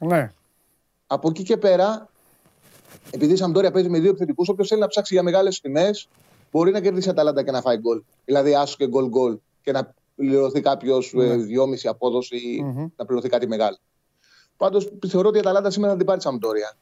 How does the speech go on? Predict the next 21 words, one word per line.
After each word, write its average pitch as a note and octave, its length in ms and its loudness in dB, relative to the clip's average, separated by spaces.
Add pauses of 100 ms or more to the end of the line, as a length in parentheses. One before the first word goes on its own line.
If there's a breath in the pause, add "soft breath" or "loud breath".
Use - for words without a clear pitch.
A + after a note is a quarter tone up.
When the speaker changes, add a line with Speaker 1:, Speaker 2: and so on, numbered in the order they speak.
(120)
Speaker 2:
Έχει D#3 260 -2
πολύ D#3+ 280 4
αγωνιστικό C#3+ 380 0
κίνητρο F3+ 280 0
και E3 80 -2
να D3+ 100 2
μείνει E3+ 160 0
και D#3 80 -8
στο C#3 100 -14
κόλπο D#3+ 280 -4
της, D3 260 -2
ε, C#3 300 4
τετράδας. A#2+ 560 -2 (360)
Αυτά E3+ 340 -2
είναι C#3+ 120 -2
για A2+ 160 0
σήμερα. G3 540 0
Speaker 1:
Τέλεια. D3 400 2 (200)
Προσθέστε, G3+ 600 4 (420)
εδώ G#3+ 220 4
είναι. B2 260 -2